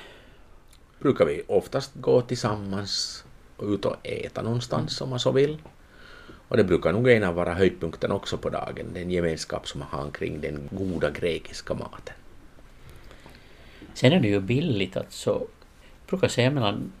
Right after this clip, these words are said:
Speaker 2: tolv och femton euro för förrätt, varmrätt, efterrätt och vin ska räcka på de flesta ställen. Det finns något som är lite dyrare, men det finns också sånt som är betydligt billigare, åtta, nio euro för en hel kväll på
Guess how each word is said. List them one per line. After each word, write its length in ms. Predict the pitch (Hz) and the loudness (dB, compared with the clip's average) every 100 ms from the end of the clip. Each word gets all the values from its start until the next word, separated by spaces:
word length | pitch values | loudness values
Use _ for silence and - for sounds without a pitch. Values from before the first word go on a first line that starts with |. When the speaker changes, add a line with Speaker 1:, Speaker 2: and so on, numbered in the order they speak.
| - | -2
Speaker 2:
tolv 460 | - 131 139 135 113 | 6 8 8 6 4
och 100 | 107 | 2
femton 600 | - 127 127 120 - 101 | 2 2 0 -4 -4 -2
euro 340 | 113 120 110 | 2 2 2
för 160 | 104 - | -2 -4
förrätt, 600 | - 120 117 113 104 - | -2 0 2 0 -4 0
varmrätt, 560 | 113 113 113 107 - - | 0 2 0 -2 -2 -4
efterrätt 640 | 107 - 110 104 101 - | -4 -4 -4 -4 -6 -6
och 140 | 104 | -4
vin 420 | 107 113 107 98 95 - - - - - - - - - - - - - | -4 -4 -4 -6 -10 -14 -18 -18 -20 -20 -20 -20 -20 -20 -20 -20 -20 -14
ska 300 | - - - | -10 -4 0
räcka 440 | 110 104 - - 107 | 2 2 0 -2 0
på 140 | - | 2
de 160 | 107 101 | -2 2
flesta 480 | - 123 - - | 6 6 6 -6
ställen. 520 | - - 104 - 110 120 | -6 -4 -6 -6 -8 -8
Det 80 | |
finns 380 | 131 117 110 - | -6 -6 -6 -6
något 240 | 117 107 - | -4 -4 -4
som 140 | 113 | -4
är 40 | |
lite 240 | 107 101 110 | -4 -4 -4
dyrare, 280 | 104 107 104 | -2 -2 -2
men 120 | 107 | -2
det 60 | |
finns 200 | 107 110 | 0 2
också 240 | 117 - 127 | 2 2 2
sånt 240 | 120 104 | 2 -2
som 180 | - 110 | -4 -6
är 60 | 107 | -6
betydligt 420 | 110 - 107 107 | -8 -8 -8 -2
billigare, 480 | 117 117 107 110 117 | 0 0 -2 -6 -4
åtta, 320 | 117 113 - | -4 -4 -4
nio 320 | 110 113 113 | -4 -4 -6
euro 200 | 117 117 113 - - - - - - - | -8 -10 -12 -16 -20 -20 -20 -20 -18 0
för 100 | 123 | 4
en 100 | 107 | 6
hel 220 | 110 107 | 6 2
kväll 220 | 98 101 107 | 0 -2 -4
på 100 | - | -10